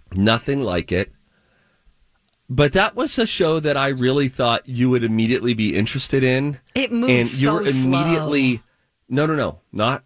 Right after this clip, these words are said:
Speaker 1: Severance.
Speaker 2: Oh, I'm sorry.
Speaker 1: Kaleidoscope.
Speaker 2: Kaleidoscope.
Speaker 1: When I pitched Kaleidoscope to you, I thought you would respond with,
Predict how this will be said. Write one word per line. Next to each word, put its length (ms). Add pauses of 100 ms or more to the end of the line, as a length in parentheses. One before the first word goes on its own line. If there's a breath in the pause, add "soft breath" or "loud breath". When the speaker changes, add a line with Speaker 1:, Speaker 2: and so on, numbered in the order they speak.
Speaker 1:
Severance. 580
Speaker 2:
Oh, 180
I'm 80
sorry. 280
Speaker 1:
Kaleidoscope. 40
Speaker 2:
Kaleidoscope. 680
Speaker 1:
When 120
I 140
pitched 440
Kaleidoscope 680
to 120
you, 180
I 160
thought 240
you 240
would 260
respond 520
with, 200